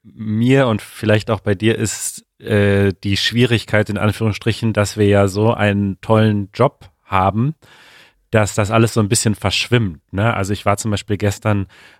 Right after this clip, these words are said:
mit Janosch Drehn für dis-, die nächste Easy German Episode und das ist zwar Arbeit, aber es ist irgendwie auch Freizeit. Also ich habe das ja auch vor vielen Jahren schon gemacht, als ich noch nicht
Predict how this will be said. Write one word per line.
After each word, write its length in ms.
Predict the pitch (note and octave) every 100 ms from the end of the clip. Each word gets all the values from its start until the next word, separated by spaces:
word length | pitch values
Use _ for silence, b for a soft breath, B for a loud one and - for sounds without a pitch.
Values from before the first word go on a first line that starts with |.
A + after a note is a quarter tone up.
| -
mit 200 | G2+ G2+
Janosch 460 | G2 G#2+ G#2 - -
Drehn 480 | G#2+ B2+ C3+ C3 B2
für 380 | - G#2+ G2+
dis-, 380 | F#2+ F#2+ - -
die 200 | - F#2
nächste 340 | F#2 G2+ - F#2+
Easy 240 | F#2 F#2+
German 340 | - G#2 G#2+
Episode 640 | G2+ G2+ G#2 F#2 G#2 G#2+ G2+ B B B B _
und 880 | - A2+ G#2+ G#2 G2+ F#2+ - - - _ _ _ _
das 200 | G2 F#2
ist 200 | A2 -
zwar 160 | - A2
Arbeit, 360 | G2+ A2+ B2 A#2
aber 140 | A2
es 80 | G#2
ist 40 |
irgendwie 260 | G#2+ A2 A2
auch 160 | F#2
Freizeit. 580 | - - G#2+ - E2 D#2
Also 460 | F#2 E2+ F2+ E2+ D#2+
ich 80 | -
habe 80 | G#2
das 160 | G2 F2+
ja 140 | F#2+
auch 140 | F#2
vor 200 | - G2+
vielen 260 | - G#2 F#2+
Jahren 320 | F#2+ F#2 G#2
schon 240 | - G2 F#2+
gemacht, 340 | F#2+ G2 -
als 140 | F2 F2
ich 140 | -
noch 120 | F2
nicht 280 | F#2 -